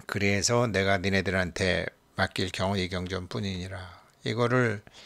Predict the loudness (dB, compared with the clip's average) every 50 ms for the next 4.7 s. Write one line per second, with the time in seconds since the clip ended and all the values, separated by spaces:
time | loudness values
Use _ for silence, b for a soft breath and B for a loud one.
0 | B B B B B B B B B B B -6 -4 0 2 2 4 4 2 2
1 | 2 2 4 2 2 0 -2 -6 -8 -10 -12 -16 _ _ _ _ _ _ _ _
2 | _ _ _ -12 -10 -8 -8 -8 -8 -6 -2 0 0 0 2 2 2 2 2 2
3 | 2 0 0 0 0 0 -2 -2 -4 -2 -2 -2 -2 -2 -2 -4 -4 -4 -4 -4
4 | -2 -2 0 0 0 0 0 -2 -2 -2 -2 -4 -6 -6